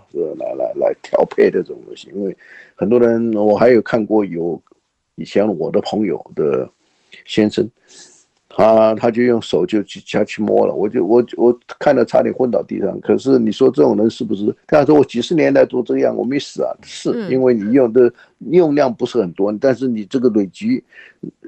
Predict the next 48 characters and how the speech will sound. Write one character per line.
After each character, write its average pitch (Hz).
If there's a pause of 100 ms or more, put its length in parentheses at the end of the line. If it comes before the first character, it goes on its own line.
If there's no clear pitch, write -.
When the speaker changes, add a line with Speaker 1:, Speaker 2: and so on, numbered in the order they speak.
(140)
Speaker 1:
下 113
来 85
的 98
话 104
就 95
很 80
危 82
险 -
的 50
事 -
情， -
对 -
不 -
对？ 131 (180)
你 107
这 147
个 139
很 107
危 120
险 -
的， 73
为 139
什 123
么？ 117
你 104
看， 113
我 113
就 127
讲 107
一 107
个 107
最 110
简 -
单， -
药 151 (400)
几 160
乎 160
一 98
个 110
药 131
你 98
给 107
它 104
混 135
到 110
水 104
里 101
面， 78